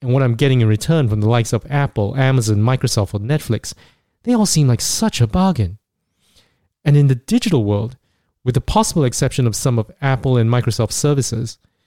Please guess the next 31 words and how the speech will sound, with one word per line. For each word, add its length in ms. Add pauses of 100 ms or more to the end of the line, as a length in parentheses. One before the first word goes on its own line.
(360)
the 80
switching 420
costs 420
are 120
minuscule. 720 (1120)
The 80
main 240
thing 180
that 160
I 260
and 200
hundreds 340
of 80
millions 420
of 180
customers 520 (340)
value, 460 (460)
the 260
convenience 760 (300)
that 200
come 340
from 220
these 180
services. 640 (1400)
Page 400
gives 360
a 100
framework 640
to 100
describe 640
these 320